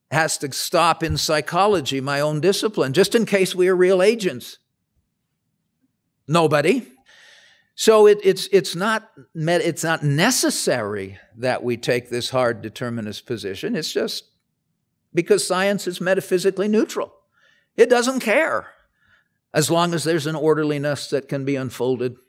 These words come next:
in certain ways. What's really happened is that science has been hijacked. Uh, Bastiaan van Fraassen wrote his excellent book on empiricism.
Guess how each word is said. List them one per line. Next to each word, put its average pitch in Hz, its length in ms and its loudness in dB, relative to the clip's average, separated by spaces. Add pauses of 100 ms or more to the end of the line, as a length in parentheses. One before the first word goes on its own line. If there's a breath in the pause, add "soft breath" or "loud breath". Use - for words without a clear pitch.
(340)
in 123 160 -8
certain 113 320 -6
ways. 135 440 -2 (800 loud breath)
What's 190 220 4
really 180 320 4
happened 170 500 0
is 147 160 -2
that 156 140 -6 (120)
science 151 380 -2
has 139 140 -8
been 160 160 0
hijacked. 160 720 0
Uh, 120 160 0
Bastiaan 143 680 0
van 131 220 0
Fraassen 127 580 -2
wrote 120 220 -6
his 120 140 -4
excellent 127 500 -2
book 113 260 -4
on 110 200 -6
empiricism. 110 760 -2